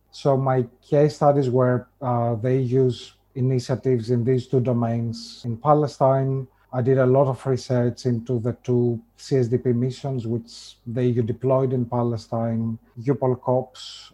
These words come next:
a police and rule of law mission which has mainly been active in the West Bank, and eubam Rafah, a border assistance mission, which was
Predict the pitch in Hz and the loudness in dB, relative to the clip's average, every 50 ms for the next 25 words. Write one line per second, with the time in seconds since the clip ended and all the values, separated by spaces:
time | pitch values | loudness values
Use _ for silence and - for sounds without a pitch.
0 | _ - 131 120 - 135 131 123 131 135 131 123 - - - 123 131 123 127 127 | _ -12 -10 -4 -2 0 0 2 0 0 -2 -4 -10 -14 -12 -8 -4 -2 0 2
1 | 127 127 120 117 - - 151 151 151 147 143 139 123 - - 131 127 123 113 107 | 2 2 0 0 -2 0 0 2 2 0 -2 -6 -6 -6 -4 -2 -2 -2 -2 -4
2 | 113 117 - - - - - - - _ - 113 101 120 123 123 123 120 120 120 | -6 -8 -10 -14 -20 -20 -20 -20 -16 _ -10 -8 -4 -2 -2 -2 0 -2 -2 -2
3 | 104 117 113 117 117 113 110 - - - 120 113 110 101 - - - 123 120 113 | -2 -4 -4 -2 -4 -4 -6 -8 -10 -6 -6 -6 -6 -6 -10 -12 -8 -6 -6 -4
4 | 117 107 120 123 123 - - 127 143 147 156 160 160 151 _ _ _ _ _ - | -4 -4 -4 -4 -4 -6 -2 -2 0 0 0 -2 -6 -10 _ _ _ _ _ -6
5 | 143 135 131 131 123 - 143 120 131 147 131 143 131 131 127 123 120 117 - - | -4 -2 -2 -2 -2 -4 -4 -2 0 2 4 4 4 4 4 2 2 0 -2 -2
6 | 127 120 117 117 117 123 120 123 110 107 131 131 131 113 120 123 131 127 117 123 | -2 0 0 0 -2 -4 -4 -4 -2 2 2 2 2 2 2 0 0 -2 -2 -4
7 | - 117 110 - - 131 113 - - 120 113 113 107 120 123 135 135 - - 147 | -6 -8 -6 -4 -4 -4 -4 -4 -4 -6 -4 -4 -2 -2 -2 -2 -2 -4 -6 -6
8 | 143 139 135 139 139 - _ _ - 135 131 127 - - 127 131 135 123 110 113 | -4 -4 -6 -6 -8 -12 _ _ -4 -4 -2 -2 -2 0 2 2 4 2 0 -4
9 | - - - | -10 -16 -14